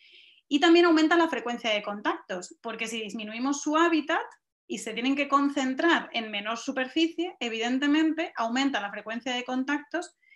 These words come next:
y esto es un, estupendo para la propagación de los virus y, bueno, y de las, eso de las zoonosis. Em,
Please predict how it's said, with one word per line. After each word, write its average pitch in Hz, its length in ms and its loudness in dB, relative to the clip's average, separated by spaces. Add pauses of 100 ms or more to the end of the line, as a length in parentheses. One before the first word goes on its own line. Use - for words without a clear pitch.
(240)
y 294 420 -2
esto - 560 -8
es - 420 -10 (300)
un, 180 480 -14
estupendo 208 680 -10
para 180 720 -6
la 185 280 -10
propagación 185 560 -12
de 196 140 -8
los 175 320 -12
virus 165 360 -16 (1160)
y, 196 100 -12
bueno, 160 240 -14
y 160 60 -14
de 160 100 -16
las, 156 300 -18
eso 175 240 -20
de 165 80 -14
las 160 180 -20
zoonosis. 160 580 -18 (1160)
Em, 233 960 -2